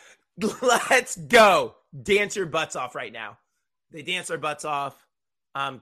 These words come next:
two point oh in dance. Let's go. We had a one five at Spirit Sports. It's like the, I'm not sure. I think dance, I don't know what dance is out of. I just know that a one five is the worst score that you can get. You might be able to get a one point oh in dance. I'm not sure if that's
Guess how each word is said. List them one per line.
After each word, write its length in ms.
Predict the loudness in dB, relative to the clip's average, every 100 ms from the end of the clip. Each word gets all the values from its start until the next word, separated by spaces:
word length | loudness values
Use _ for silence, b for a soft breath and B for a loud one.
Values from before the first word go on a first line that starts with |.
| _
two 180 | -10 -4
point 300 | -2 0 0
oh 120 | -2
in 180 | -4 -10
dance. 420 | -4 -2 -4 -10
Let's 340 | -4 -2 -2 -10 -20 -2
go. 460 | 4 6 4 2 _ _ _ _ _ _
We 80 | -4
had 80 | -2
a 40 |
one 380 | -2 -2 -2 -2
five 280 | -2 -2 -2
at 100 | -4
Spirit 300 | -14 -16 -16
Sports. 320 | -14 -14 -14
It's 100 | -10
like 180 | -10 -8
the, 180 | -10 -10 -8
I'm 100 | -6 -6
not 140 | -6
sure. 380 | -10 -12 -8 -8
I 80 | -8
think 360 | _ -12 -12 _ -20 -16
dance, 520 | -14 -12 -14 -16 -18 -6
I 60 | -6
don't 160 | -6
know 80 | -8
what 160 | -12 -10
dance 280 | -12 -12
is 100 | -14 -8
out 220 | -8 -6
of. 200 | -10 -10 _ _ _ _ -10
I 100 | -10
just 200 | -10 -14
know 400 | -14 -12 -12 -12
that 140 | -12
a 60 | -14
one 420 | -18 -16 -16 -16 -14
five 460 | -10 -10 -10 -14 -20 _ _ _ _ _ -14
is 260 | -14 -14
the 100 | -14
worst 360 | -12 -12 -12 -12
score 420 | -14 -14 -12 -14
that 80 | -18
you 120 | -20 -20
can 140 | -20
get. 100 | -16
You 120 | -6
might 160 | -4 -4
be 60 |
able 100 | -6
to 60 | -6
get 100 | -8
a 40 |
one 200 | -10 -14
point 220 | -16 -16 -14
oh 100 | -14
in 80 |
dance. 260 | -12 -14 -14
I'm 60 | -16
not 100 | -16
sure 140 | -16
if 40 | -18
that's 160 | -18